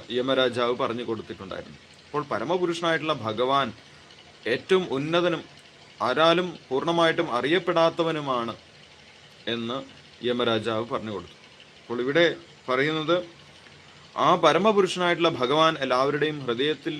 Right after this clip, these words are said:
സ്ഥിതി ചെയ്യുന്നുണ്ട് പരമാത്മാവിൻ്റെ രൂപത്തിൽ. പക്ഷേ ആ പരമാത്മാവിനെയും എല്ലാവർക്കും മനസ്സിലാക്കാൻ സാധിക്കുകയില്ല എന്നാണ് പറയുന്നത്. എല്ലാവരുടെയും ഹൃദയത്തിൽ പരമാ-,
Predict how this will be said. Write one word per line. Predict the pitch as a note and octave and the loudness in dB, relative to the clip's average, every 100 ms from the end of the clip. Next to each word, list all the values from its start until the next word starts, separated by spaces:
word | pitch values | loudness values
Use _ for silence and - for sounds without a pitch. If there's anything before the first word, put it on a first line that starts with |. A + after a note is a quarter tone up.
| D3 | -10
സ്ഥിതി | - B2+ D3 D#3 | -12 -8 -6 -4
ചെയ്യുന്നുണ്ട് | D3+ D3 C#3+ C3 - - - - - - - - | -4 -4 -6 -8 -10 -14 -20 -20 -20 -20 -10 -2
പരമാത്മാവിൻ്റെ | B2+ C#3+ E3+ E3+ D#3+ D#3 D3 C#3+ C3+ | 0 4 2 2 0 0 0 -2 -2
രൂപത്തിൽ. | A#2+ A#2+ B2+ B2 - - - - - - - | 0 -2 -4 -6 -14 -20 -20 -20 -20 -20 -10
പക്ഷേ | - A#2 E3+ | -6 2 2
ആ | E3+ | 4
പരമാത്മാവിനെയും | C#3+ D#3 F#3+ G3 F#3+ F3+ F3 F#3 C3+ | 2 2 2 4 4 4 2 -2 0
എല്ലാവർക്കും | C3+ D3 D3+ D#3+ | 2 2 0 -4
മനസ്സിലാക്കാൻ | C3+ C3 E3 E3 E3 D#3 C#3+ | -6 -2 0 0 -2 -4 -4
സാധിക്കുകയില്ല | B2 B2+ C#3+ D3+ B2+ A#2 | -4 -4 -6 -4 -2 -4
എന്നാണ് | A2 A2 G#2 | -4 -6 -6
പറയുന്നത്. | F#2+ F2+ - - - - - | -8 -10 -18 -20 -20 -16 -6
എല്ലാവരുടെയും | A2+ C#3+ E3+ F#3 F3+ | 0 2 4 2 2
ഹൃദയത്തിൽ | D3 C3+ D#3+ E3 E3+ D#3+ - - - - - | 0 0 0 0 0 -2 -4 -16 -20 -20 -4
പരമാ-, | A#2+ C3 C3+ C#3+ | -2 0 0 -2